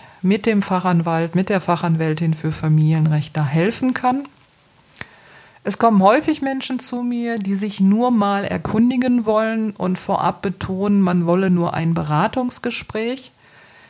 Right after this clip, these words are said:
Selbstverständlich, das ist möglich. Äh, nur weil ich beim Scheidungsanwalt war, muss ich mich dann nicht zwingend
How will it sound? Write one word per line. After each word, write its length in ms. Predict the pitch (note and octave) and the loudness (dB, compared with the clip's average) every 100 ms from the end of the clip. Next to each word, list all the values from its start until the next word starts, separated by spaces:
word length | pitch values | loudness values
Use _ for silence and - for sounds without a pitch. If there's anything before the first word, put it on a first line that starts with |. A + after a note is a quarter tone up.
| _ | _
Selbstverständlich, 1080 | F3+ F#3+ G#3 - A3 G3 - F#3+ A#3 B3 A3+ | 0 0 0 -2 -2 -2 -2 -2 -2 -4 -4
das 200 | F#3 F#3+ | -6 -6
ist 220 | F#3+ - | -8 0
möglich. 800 | E3+ E3+ G3+ B3 A#3 A#3 A#3 - - - - - - - - _ _ - | 2 4 4 2 -2 -2 -6 -14 -20 -20 -20 -20 -20 -20 -20 _ _ -6
Äh, 340 | F#3 F#3+ F#3+ F#3+ | -2 0 0 2
nur 320 | F#3+ G#3+ G#3+ | 4 4 4
weil 160 | G#3 | 2
ich 100 | G#3 | 2
beim 160 | G3 F#3 | 0 0
Scheidungsanwalt 960 | F#3+ F#3 A3 A3 - G3 G3+ G3+ G3 F3+ | 0 0 0 -6 -2 0 0 0 -2 0
war, 540 | F#3+ F#3+ G3+ G3 F3 - | 2 2 2 0 -4 -2
muss 160 | G3+ G3+ | -2 0
ich 120 | F#3 | 2
mich 200 | F#3+ - | 2 2
dann 240 | F#3+ F3+ | -2 0
nicht 240 | F3+ - - | -2 -4 -8
zwingend 480 | - F#3 F#3 E3+ | -2 0 0 -2